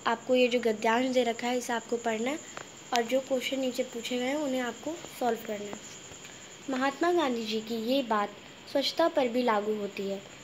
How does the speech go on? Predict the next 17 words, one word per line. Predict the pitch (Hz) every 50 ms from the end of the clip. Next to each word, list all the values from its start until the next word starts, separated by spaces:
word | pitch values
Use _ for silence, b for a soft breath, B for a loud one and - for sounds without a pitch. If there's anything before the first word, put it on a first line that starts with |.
| - - - - -
कि | - 294 - - -
अगर | 233 226 220 233 233 226
हम | 226 220 214 208 208 208 - - - - - -
समाज | 254 233 226 220 220 220 220 226
में | 240 247 233
बदलाव | 226 208 202 220 220 226 262 277 277
देखना | 247 247 240 240 240 226
चाहते | 214 214 214 208 - -
हैं, | 233 240 285 311 B B B B B B B B - - -
तो | - 370 359
सर्वप्रथम | - - 285 254 226 - 240 240 233 - 269 277 285 -
हमें | 262 254 285 320 359
स्वयं | 339 - - 277 240 226 220
में | 220 226 247 294 339 320
बदलाव | 269 247 220 220 220 214 220 254 254
लाना | 269 240 226 220 240 262 285 - -
होगा। | 247 220 196 - 214 196